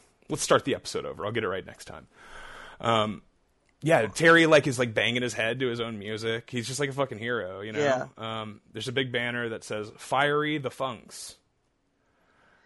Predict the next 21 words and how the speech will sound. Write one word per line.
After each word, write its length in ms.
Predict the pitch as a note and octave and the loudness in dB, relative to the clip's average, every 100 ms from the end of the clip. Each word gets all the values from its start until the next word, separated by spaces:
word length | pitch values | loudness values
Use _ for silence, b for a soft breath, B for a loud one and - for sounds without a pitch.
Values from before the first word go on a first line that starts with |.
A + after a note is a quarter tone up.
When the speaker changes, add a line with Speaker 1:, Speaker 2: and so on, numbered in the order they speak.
| b - | b 2
Speaker 2:
Can't 180 | A3+ A3+ | 2 4
Speaker 1:
Um, 80 | A3+ | 2
Speaker 2:
deny 260 | F3+ G3+ | 2 0
that. 320 | F#3 B2+ G2+ - _ _ | 0 -4 -6 -14 _ _
Speaker 1:
Yeah. 360 | A2+ B2 G2+ G2 A2+ b b b _ _ _ _ _ A2 | -10 -8 -8 -10 -16 b b b _ _ _ _ _ -12
And 180 | A#2+ | -8
the 60 | A#2+ | -8
big 320 | A2+ - A#2+ | -10 -12 -10
trophies 680 | - D3+ D3+ E3+ G#3+ - - | -2 -2 -2 -6 -10 -14 -18
and 420 | G#2+ A2+ A#2 A#2 A#2 | -12 -10 -8 -8 -8
big 180 | B2+ | -8
posters 600 | - D3+ D3+ - E3 F3+ | -2 -2 -2 -4 -4 -2
of 200 | D3 A#2 | -4 -4
blown 280 | A#2 B2+ C3+ | -6 -4 -2
up 160 | C3+ - | -4 -6
photos 480 | C#3 C3+ C#3+ D3+ C#3 | -4 -2 0 -2 -4
of 140 | A#2+ | -6
them, 200 | A#2+ B2+ | -6 -4
like, 280 | A#2+ A#2 - | -4 -4 -6
doing 320 | A2+ A#2+ C#3 | -6 -4 -4
stuff 420 | C3+ - C3+ - | -4 -2 -2 -2